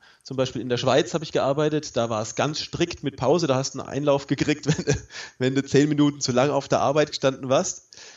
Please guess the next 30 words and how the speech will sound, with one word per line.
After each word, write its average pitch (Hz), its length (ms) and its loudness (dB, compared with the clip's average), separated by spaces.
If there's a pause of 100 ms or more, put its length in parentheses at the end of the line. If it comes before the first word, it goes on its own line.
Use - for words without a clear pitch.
(200)
In 127 120 -6
Deutschland 127 360 2
war 120 80 4
das 120 160 -2
ganz 117 240 0
anders, 147 320 2
da 123 400 -2
war 123 120 -4
es 123 60 -4
ja 139 120 4
andersrum, 131 520 0
da 120 80 2
ist 113 100 -4
erwartet 120 380 -2
worden, 131 200 0
dass 117 160 -2
eine 123 80 -6
halbe 131 220 0
Stunde 127 280 -6
vor 123 160 -2
der 135 120 2
Arbeit 135 260 -2
kommst - 360 -8
und 147 80 -6
eine 135 80 -2
halbe 135 180 -2
Stunde 131 260 -2
länger 120 260 -2
bleibst, 113 380 -4
freiwillig. 120 420 -4